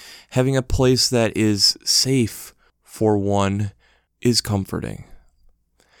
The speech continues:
So maybe it's not your home is what the comfort place is. Maybe it's an office that welcomes you well when you come back to work or go to work. Maybe it's a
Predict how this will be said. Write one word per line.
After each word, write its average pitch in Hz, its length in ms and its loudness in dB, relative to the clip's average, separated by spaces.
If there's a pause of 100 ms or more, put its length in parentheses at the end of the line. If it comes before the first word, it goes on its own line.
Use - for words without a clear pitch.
(240)
So 139 120 2
maybe 151 380 4
it's 127 180 0
not 123 360 -2
your 98 340 -2
home 101 720 -2
is 110 220 2
what 107 300 0
the 104 100 -2
comfort - 560 -4
place 104 440 -2
is. 113 440 0
Maybe 117 400 2
it's - 400 -2 (400)
an 104 180 -2
office 120 500 0
that 104 200 -2
welcomes 110 600 0
you 98 160 2
well 107 400 2
when 101 200 0
you 98 180 -2 (160)
come 107 280 0
back 98 520 -2 (400)
to 107 160 2
work 101 500 0
or 98 140 0
go 107 460 0
to - 200 -6
work. 104 400 0 (360)
Maybe 117 360 4
it's 110 220 0
a 107 340 2